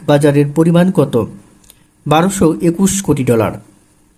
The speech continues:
আট নাম্বার, মানুষের মস্তিষ্কের সবচেয়ে বড়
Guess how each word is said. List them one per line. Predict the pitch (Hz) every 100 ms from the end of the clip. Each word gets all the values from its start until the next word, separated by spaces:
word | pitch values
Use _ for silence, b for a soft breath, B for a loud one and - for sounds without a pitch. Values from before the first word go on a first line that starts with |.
| _ _ _ _ _ _ _ _ _ _ _ _ _ _ _ _ _ _ _ _ _ _
আট | - 139
নাম্বার, | 135 120 131 196 B B -
মানুষের | 147 190 208
মস্তিষ্কের | 170 180 - - - - 131
সবচেয়ে | - 165 - 160
বড় | 147